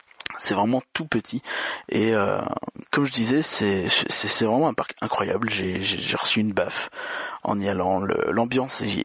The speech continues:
y est géniale. Euh, on parlait avec Morgane de, d'une différence, du, du, d'un, d'un truc qu'on avait remarqué, que j'ai remarqué à Europa Park.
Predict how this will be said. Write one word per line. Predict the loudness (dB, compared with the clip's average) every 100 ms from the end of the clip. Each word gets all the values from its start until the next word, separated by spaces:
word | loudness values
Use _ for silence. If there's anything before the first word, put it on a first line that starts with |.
| 0
y | 2
est | 4
géniale. | 4 2 2 2 0 -2 -6 -8 -8 -8 -2
Euh, | 0
on | 0 -2
parlait | -2 2
avec | 2 0 0
Morgane | 0 0 0 0 0
de, | -2 0 2 2 2 0 -6 -18 -16 -12 -12 -14 -20 -20 _ _ _
d'une | -2 0 0 0
différence, | 2 2 2 2 2 0 -2 -6 _ _ _ _ _ _ -2
du, | 0 0
du, | 0 -2 -4 -14 -16 -10
d'un, | -2 0
d'un | 2 0
truc | 0 -2 -2
qu'on | -2
avait | 0 0
remarqué, | 0 -2 -4 -2
que | 2
j'ai | 2 2
remarqué | 0 -2 -2 0
à | 2
Europa | 2 2 0 0
Park. | -2 -4 -6